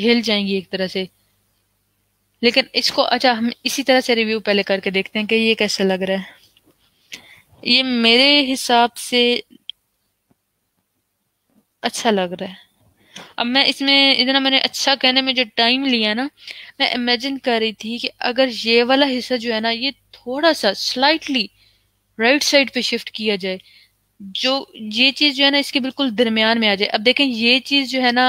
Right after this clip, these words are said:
यहाँ पे ख़त्म हो रही है, यहाँ से शुरू हो रही है, ये चीज़ इसके दरमियान में आनी चाहिए यहाँ पे ऊपर। यहाँ पे एक, एक बार ऐसे से आप देखें ना तो ये चीज़ अच्छी नहीं लगेगी कि ये भी स्टार्ट यहाँ से हो रहा है, ये यहाँ से हो रहा है।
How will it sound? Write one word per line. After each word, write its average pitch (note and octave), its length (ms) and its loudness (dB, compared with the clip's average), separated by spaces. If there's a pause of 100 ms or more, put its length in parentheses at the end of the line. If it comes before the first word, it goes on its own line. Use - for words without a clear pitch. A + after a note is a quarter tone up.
(160)
यहाँ A3+ 380 0
पे C#4+ 60 4
ख़त्म C4 320 -2
हो C4 80 -2
रही C4+ 120 0
है, B3 60 0
यहाँ A#3 180 2
से A#3+ 120 -6
शुरू A3 260 -6
हो G#3 100 0
रही G3+ 120 -2
है, G3+ 120 -2 (560)
ये C4 200 2
चीज़ D4+ 340 2
इसके - 320 -4
दरमियान A#3 580 2
में D4 100 4
आनी A3+ 180 2
चाहिए G#3+ 280 0
यहाँ G#3 360 0
पे G3+ 120 -2
ऊपर। F#3 340 -4 (280)
यहाँ A#3 340 0
पे C#4 140 4
एक, B3 280 0
एक B3 240 -2
बार C4 140 2
ऐसे C4 280 -2
से C4 120 -4
आप A#3+ 60 -2
देखें B3 260 -8
ना C#4+ 100 -2
तो C#4 100 -4
ये B3+ 180 -6
चीज़ B3 200 -12
अच्छी B3+ 200 -8
नहीं C#4 100 -4
लगेगी B3 320 0
कि A3 220 -8
ये C4 60 2
भी C#4+ 80 -4
स्टार्ट C#4 300 2
यहाँ C4+ 160 2
से C4 120 -2
हो B3+ 60 2
रहा B3 100 2
है, A#3 80 0
ये B3 80 2
यहाँ A3 260 -2
से - 120 -8
हो G#3 60 -2
रहा G3+ 100 -6
है। F#3+ 60 -18